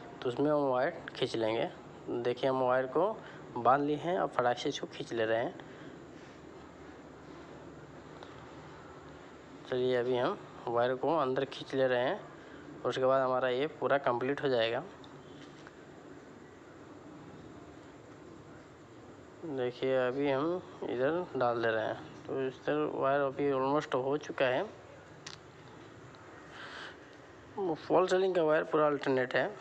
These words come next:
वन, वन जलेगा तो वन नहीं जलेगा, वन जलेगा तो वन नहीं जलेगा, तो इसी तरह से सब है। इसमें पूरा full ceiling में हमारा फाइव स्विच आएगा,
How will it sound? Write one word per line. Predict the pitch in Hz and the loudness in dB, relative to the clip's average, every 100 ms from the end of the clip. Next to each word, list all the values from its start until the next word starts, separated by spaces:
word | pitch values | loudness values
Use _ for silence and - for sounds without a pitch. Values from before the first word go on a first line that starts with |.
| - - - - | -14 -16 -16 -4
वन, | 151 131 139 147 147 - 156 | 0 2 4 2 -2 -4 0
वन | 143 147 | 2 4
जलेगा | 139 135 139 139 | 4 4 4 2
तो | 139 | 2
वन | 127 131 | 2 4
नहीं | 131 131 | 4 4
जलेगा, | 127 127 127 | 2 2 2
वन | 127 127 | 2 2
जलेगा | 123 123 | 2 2
तो | 120 | 0
वन | 123 | 0
नहीं | 123 123 | 2 2
जलेगा, | 120 117 147 - - - - - - - - - - - | 4 2 0 -2 -10 -14 -16 -16 -16 -18 -18 -16 -8 0
तो | 127 123 117 - - | 2 2 0 -2 -6
इसी | - 151 | -2 0
तरह | 139 131 127 | 4 4 2
से | - | 0
सब | 131 131 | 0 2
है। | 127 165 269 - - 147 | 4 2 -2 -14 -6 -4
इसमें | - 135 143 143 147 - | 2 4 6 6 4 0
पूरा | 147 139 147 | 4 6 6
full | 147 143 | 6 4
ceiling | 139 139 143 139 | 4 4 4 4
में | 131 | 4
हमारा | 135 131 135 143 165 - - - - - - - - - | 4 6 6 4 0 -8 -10 -10 -14 -16 -18 -18 -16 -12
फाइव | - 127 151 165 - 170 - - 185 139 | 4 6 6 4 -4 -6 -6 -4 0 2
स्विच | - 135 - | 2 2 4
आएगा, | 127 120 143 | 4 4 2